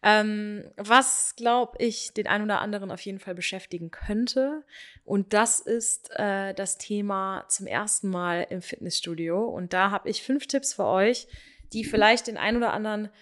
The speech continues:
ähm, etwas ermutigen oder auch vielleicht etwas, ja, selbstbewusster ins Fitnessstudio gehen lassen. Und ich würd sagen, ich fang direkt mal an. Was ich als erstes sagen würde, ist, es gibt immer so zwei Varianten.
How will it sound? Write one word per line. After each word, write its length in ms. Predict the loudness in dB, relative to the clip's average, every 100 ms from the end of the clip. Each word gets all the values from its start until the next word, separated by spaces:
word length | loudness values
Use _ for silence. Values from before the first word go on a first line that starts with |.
| _ _
ähm, 420 | 4 4 4 0 -2
etwas 300 | 0 2 2
ermutigen 720 | 4 4 4 2 0 -2 -4
oder 280 | -4 -2 -4
auch 80 | -6
vielleicht 360 | -6 -6 -6
etwas, 400 | -10 -6 -4 -4
ja, 180 | -6 -4
selbstbewusster 920 | 0 0 0 -6 -4 -4 -2 -2 -2 -2
ins 280 | -2 0
Fitnessstudio 540 | 2 2 0 -2 -2 -2
gehen 240 | -2 -2
lassen. 540 | 0 0 0 -2 -6 -8
Und 280 | -6 -8
ich 140 | -8 -8
würd 140 | -6
sagen, 280 | -2 -2 -4
ich 140 | -8
fang 220 | -4 -2 0
direkt 280 | -2 -4
mal 180 | -4 -4
an. 240 | -4 -8 -10 _ -20 -18 -18 -20 -20 _ _ _ _ 8
Was 200 | 10 10
ich 120 | 6
als 120 | 4
erstes 320 | 2 4 4
sagen 320 | 4 4 4 0
würde, 220 | 0 2
ist, 360 | 4 4 2
es 140 | 0 -4
gibt 180 | -2 2
immer 220 | 4 2
so 80 | 2
zwei 440 | 2 6 8 8
Varianten. 760 | 6 4 0 -2 -6 -12 -12